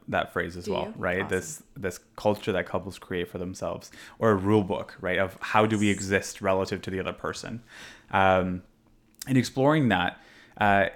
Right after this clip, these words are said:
Speaker 1: relative to this idea of, of connection and disconnection,
Speaker 2: Mm-hmm.
Speaker 1: what are some things that you see come up as maybe contributing factors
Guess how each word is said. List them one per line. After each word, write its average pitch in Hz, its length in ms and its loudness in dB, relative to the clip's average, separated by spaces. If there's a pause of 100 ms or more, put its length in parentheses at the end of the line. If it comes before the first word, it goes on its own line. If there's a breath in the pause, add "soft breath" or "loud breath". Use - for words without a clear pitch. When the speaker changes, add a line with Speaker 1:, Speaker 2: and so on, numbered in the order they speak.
(160)
Speaker 1:
relative 127 480 4
to 113 680 2
this - 380 -2
idea 101 400 0
of, 98 460 -2
of 101 200 -4
connection 101 480 -4
and 98 200 -2
disconnection, - 1040 -6 (120)
Speaker 2:
Mm-hmm. 180 380 -16
Speaker 1:
what 127 140 4
are 180 60 4
some 202 160 0
things 190 160 -2
that 160 100 -2
you 135 100 -2
see 120 640 -2
come 110 240 -2
up 107 220 0
as 101 480 -2
maybe 107 280 -2
contributing 120 480 -2
factors - 760 -8